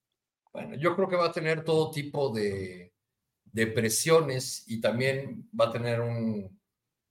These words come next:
un, un referente enorme, eh, delante de ella, al menos en estos, eh, primeros meses, que es la, la autoridad política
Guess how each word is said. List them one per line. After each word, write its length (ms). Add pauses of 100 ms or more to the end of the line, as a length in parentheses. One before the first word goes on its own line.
un, 380
un 180
referente 1500
enorme, 840 (120)
eh, 440 (260)
delante 560
de 140
ella, 240
al 120
menos 360
en 120
estos, 720 (600)
eh, 300
primeros 400
meses, 360
que 100
es 140
la, 400
la 60
autoridad 580
política 800